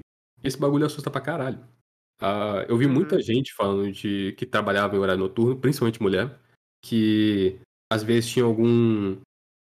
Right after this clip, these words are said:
Speaker 1: a-, algum sujeito aparecia, dava em cima dela, era muito grudento, não queria sair,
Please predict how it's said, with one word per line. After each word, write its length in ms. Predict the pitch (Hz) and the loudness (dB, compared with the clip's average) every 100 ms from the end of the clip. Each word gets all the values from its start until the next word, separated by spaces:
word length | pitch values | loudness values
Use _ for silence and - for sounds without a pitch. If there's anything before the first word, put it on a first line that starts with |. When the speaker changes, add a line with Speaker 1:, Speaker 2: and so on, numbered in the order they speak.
| _ 98 | _ -8
Speaker 1:
a-, 140 | 98 | -2
algum 200 | 104 120 | -2 -2
sujeito 380 | 120 110 107 - | -2 -2 -2 -2
aparecia, 600 | 104 95 - 131 127 110 | -2 -4 -2 0 2 2
dava 140 | 104 | 0
em 40 | 98 | -6
cima 200 | - 92 | -6 -2
dela, 680 | 107 123 113 110 110 113 - - - | 2 2 2 -2 -6 -8 -12 -20 -6
era 120 | 107 98 | -4 0
muito 240 | 113 113 | -2 -2
grudento, 420 | 104 98 110 110 | -6 -2 -2 -2
não 80 | 98 | -4
queria 200 | 95 98 | -2 -4
sair, 560 | - 104 120 120 117 | -2 -2 0 -2 -4